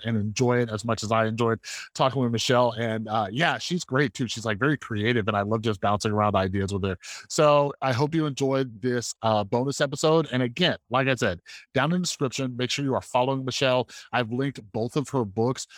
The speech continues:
Gray Rhino and You Are What You Risk. Make sure you grab copies of those. All right. And while you're at it, make sure you're following me over on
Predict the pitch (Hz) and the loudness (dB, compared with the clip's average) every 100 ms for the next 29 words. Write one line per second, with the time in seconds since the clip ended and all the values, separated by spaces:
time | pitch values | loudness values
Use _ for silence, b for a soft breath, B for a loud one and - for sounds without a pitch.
0 | B B 110 107 123 143 123 110 107 117 | B B -10 0 4 4 4 4 2 2
1 | 131 135 104 107 101 113 107 110 113 98 | 0 0 -2 -4 -4 -2 2 2 2 -2
2 | 98 85 92 113 - - 87 101 - 120 | -4 -2 -2 -2 -2 -6 -6 -4 -2 -2
3 | 98 104 95 - 90 107 98 113 123 135 | 2 0 0 -2 -4 -2 -4 -4 0 2
4 | 156 156 - B B B B 139 139 143 | 2 0 -8 B B B B 0 2 2
5 | 156 170 - 208 170 101 147 202 196 131 | 2 0 0 2 2 2 2 4 4 2
6 | 110 127 - 143 143 135 123 123 110 110 | 0 -4 -4 0 2 2 2 2 0 2
7 | 117 | 2